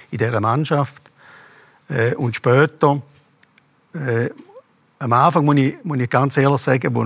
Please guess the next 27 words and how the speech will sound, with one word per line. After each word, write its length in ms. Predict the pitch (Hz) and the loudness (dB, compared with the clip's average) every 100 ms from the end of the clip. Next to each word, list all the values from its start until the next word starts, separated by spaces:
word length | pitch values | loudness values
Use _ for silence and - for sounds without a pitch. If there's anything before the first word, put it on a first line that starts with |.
| 117 | -4
wo 160 | 131 117 | -6 -2
er 220 | 113 117 | 0 0
dann, 340 | 113 113 110 - _ _ _ _ _ _ - | 0 -2 -4 -10 _ _ _ _ _ _ -14
äh, 420 | 135 104 101 107 208 175 | -8 -6 -6 -8 -10 -12
wo 120 | 123 | -6
ich 200 | 113 120 | -6 -2
nicht 100 | 127 | 0
mehr 220 | 135 131 - 143 | 0 0 -4 -4
in 180 | 131 | -4
seinem 220 | 139 143 127 | -2 -4 0
Trainer 340 | 123 131 139 | 2 2 0
war, 300 | - 131 127 | -2 -2 -2
da 120 | - | 0
habe 140 | 123 120 | 0 0
ich 100 | 123 | 0
auch 100 | 127 | 0
das 100 | 131 | 0
eine 200 | 120 123 | -2 -2
oder 160 | 131 123 | -4 -2
andere 240 | 120 120 | -2 -2
reingerufen. 640 | 123 131 131 120 127 - 123 - | -4 -6 -4 -4 -4 -4 -6 -6
Und 140 | 113 - | -8 -4
dann 260 | 107 110 - - - | -2 -2 -6 -12 -14
<laughs> 300 | - - - | -16 -10 -8
ist 100 | - | 0
er 180 | 120 135 | 0 2
einmal, 280 | 135 135 | 2 0